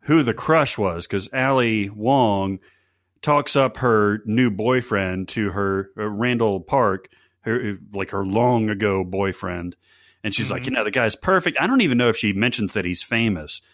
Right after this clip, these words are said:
Speaker 1: but that he's in the business or something. She's a, uh, a celebrity chef.
Speaker 2: Mm-hmm.
Speaker 1: And, uh, then in walks, which I hadn't seen, in walks Keanu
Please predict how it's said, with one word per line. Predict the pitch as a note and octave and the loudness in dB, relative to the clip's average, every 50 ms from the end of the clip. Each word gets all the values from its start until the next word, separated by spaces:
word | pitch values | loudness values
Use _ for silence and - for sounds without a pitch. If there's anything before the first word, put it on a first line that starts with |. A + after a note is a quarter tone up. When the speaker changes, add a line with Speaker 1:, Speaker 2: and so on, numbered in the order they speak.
| _ _ _ _ | _ _ _ _
Speaker 1:
but | A#2+ A2 | -2 -2
that | B2 A#2 | -2 -2
he's | G2+ A2 A2+ G2+ - | 0 -2 -2 -2 -2
in | A#2+ A2+ A2+ | 0 2 2
the | A2+ | 0
business | G2 F2+ G2+ G2+ G#2 G2 G2+ F#2 - - | 0 0 0 0 2 0 -2 -2 -4 -6
or | F#2 | -8
something. | - - F#2 E2+ - F#2 F2 | -6 -8 -8 -8 -8 -8 -8
She's | - - - E3 D#3+ B2+ B2+ | -6 -4 -2 -2 0 0 0
a, | A2+ G#2 G2+ F#2+ F#2 | 0 2 2 2 0
uh, | F2+ F2+ F2+ F2 F2+ F2+ - | 0 0 -2 -4 -6 -8 -10
a | G2+ F2+ | -8 -8
celebrity | - - G2+ G2+ G#2+ G2+ G2+ F2+ G#2 | -4 -2 0 0 0 0 -2 -4 -6
chef. | - - - A2 G2 E2+ - - _ _ _ _ _ _ _ _ _ _ - | -6 -4 -2 -2 -2 -2 -4 -10 _ _ _ _ _ _ _ _ _ _ -8
Speaker 2:
Mm-hmm. | D3 D3 C#3 D3 C#3+ | -8 -6 -4 -4 -2
Speaker 1:
And, | B2 A#2+ A#2 A2+ A2+ G#2+ | 0 2 2 2 2 2
uh, | G#2 G#2 G2+ G2+ G2+ G2+ G#2 G#2+ | 4 4 4 4 4 4 2 0
then | G#2+ B2 B2+ B2+ B2+ C3+ | 0 2 2 2 2 4
in | C3 C3+ C#3 C#3 | 4 4 6 6
walks, | C3 A#2+ A#2 A2+ A2 A2+ A#2 - - - - - - _ _ - | 6 6 6 4 4 2 0 -2 -4 -6 -6 -6 -10 _ _ -10
which | A#2 - | -4 -2
I | B2 C#3 D3 C#3+ | 0 2 4 4
hadn't | B2 A2 G2+ G2 F#2+ | 4 2 2 0 -2
seen, | F#2 - - E3 C#3 A2 A2 | -4 -2 0 2 2 2 2
in | A#2 C3 C3+ B2 | 2 2 4 4
walks | A2+ A2 G#2+ G2+ - - | 4 4 2 0 -2 -6
Keanu | - - G#2 G2 F#2 F2+ F2 | -6 -4 -2 -2 -2 -2 -2